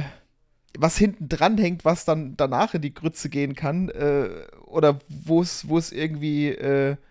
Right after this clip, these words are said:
schlimmer wird, als wenn du jetzt sagst, äh, okay, spielst um die Meisterschaft und verkackst im Finale. Ist blöd, aber ändert im ersten Moment nichts dran, dass du halt in der Liga bleibst, wo du bist.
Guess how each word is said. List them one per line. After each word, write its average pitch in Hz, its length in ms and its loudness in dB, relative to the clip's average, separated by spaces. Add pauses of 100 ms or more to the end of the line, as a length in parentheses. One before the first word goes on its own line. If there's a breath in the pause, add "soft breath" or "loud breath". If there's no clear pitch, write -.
(520)
schlimmer 170 480 2
wird, 170 260 2
als 147 240 -2
wenn 160 160 0
du 160 80 0
jetzt 160 240 -2
sagst, - 400 -2
äh, 143 140 -2
okay, 170 340 0
spielst - 340 -6
um 151 60 -8
die 151 100 -4
Meisterschaft 165 600 -2
und 151 100 -10
verkackst - 480 -4
im 143 140 -8
Finale. 135 380 2
Ist 143 260 -6
blöd, 156 320 0
aber 143 340 4 (580)
ändert 180 300 6
im 165 100 0
ersten 156 420 2
Moment 175 420 -2
nichts 170 280 -8
dran, 170 340 -2 (420 loud breath)
dass 160 180 2
du 165 120 2
halt 160 160 6
in 156 160 -2
der 156 160 4
Liga 165 320 0
bleibst, 156 380 -2
wo 151 100 -4
du 147 80 -6
bist. - 360 -8